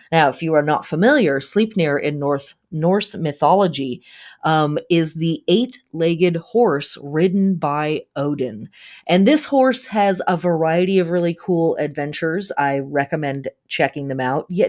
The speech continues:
did I say horse? Yeah, a horse. More horse stuff. <laughs>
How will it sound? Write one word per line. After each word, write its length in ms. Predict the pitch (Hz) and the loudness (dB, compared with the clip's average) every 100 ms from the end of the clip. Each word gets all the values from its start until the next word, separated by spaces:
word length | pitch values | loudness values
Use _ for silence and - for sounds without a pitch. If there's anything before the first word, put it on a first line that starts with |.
| - | 0
did 100 | 190 | 0
I 100 | 196 | 0
say 160 | 208 | -2
horse? 360 | 196 196 233 - | -2 -2 -2 -2
Yeah, 240 | 220 208 - - | 0 0 -2 -2
a 100 | 165 | 0
horse. 540 | - 247 185 - - - _ _ | 4 4 2 -2 -10 -12 _ _
More 300 | 143 160 226 | -2 2 2
horse 300 | 233 269 311 | 2 2 2
stuff. 540 | - - 147 135 - | -4 0 0 0 -4
<laughs> 40 | - | -10